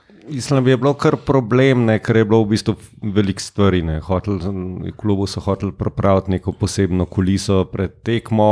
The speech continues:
potem si-, seveda pol je imel Riera rojsten dan, smo rekli, "Okej, to moramo dati noter." Pol smo zvedeli, da je Dragons umrl, smo hoteli še to, ampak pol bi cel v bistvu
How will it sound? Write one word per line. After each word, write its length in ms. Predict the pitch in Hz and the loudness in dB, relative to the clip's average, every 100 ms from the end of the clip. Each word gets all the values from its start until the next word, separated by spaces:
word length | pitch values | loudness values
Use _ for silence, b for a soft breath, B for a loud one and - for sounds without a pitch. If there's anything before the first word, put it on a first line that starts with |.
| 104 | 2
potem 420 | - 92 90 85 82 82 | 0 -4 -2 -2 -2 -8
si-, 420 | 80 - 95 87 85 | -10 -10 -8 -6 -6
seveda 800 | - 98 90 92 90 87 80 B B B B B B B B B _ | -4 -2 0 2 2 0 -2 B B B B B B B B B _
pol 260 | - 127 123 | 0 4 4
je 60 | |
imel 240 | 117 120 113 | 4 4 6
Riera 400 | 123 120 120 117 | 6 6 6 6
rojsten 380 | 113 113 - 117 | 6 4 2 2
dan, 200 | 107 104 | 2 2
smo 160 | 101 | -2
rekli, 240 | 90 - 90 | -4 -4 -6
"Okej, 240 | 85 92 | -6 -8
to 120 | 87 | -6
moramo 340 | 85 87 87 80 | -4 -4 -4 -4
dati 260 | 85 - | -4 0
noter." 320 | 95 90 92 82 | -2 -2 -6 -8
Pol 260 | - 104 98 | 0 0 2
smo 220 | 107 98 | 0 2
zvedeli, 260 | 98 101 95 | 2 2 2
da 80 | 92 | 2
je 40 | |
Dragons 540 | 85 95 90 92 87 - - | 2 0 0 -2 -4 -10 -10
umrl, 420 | 104 90 87 87 | -8 -4 -4 -6
smo 460 | 80 101 95 92 95 | -8 -10 -8 -6 -8
hoteli 400 | - 101 101 104 | -2 -2 0 -2
še 200 | - 98 | -2 -6
to, 240 | - 107 107 | 0 2 4
ampak 260 | 104 98 | 2 -4
pol 260 | - 98 98 | 0 2 2
bi 120 | 92 82 - | -2 -8 -10
cel 240 | - 113 98 | -2 0 0
v 80 | |
bistvu 340 | 98 - 104 | -2 -4 -6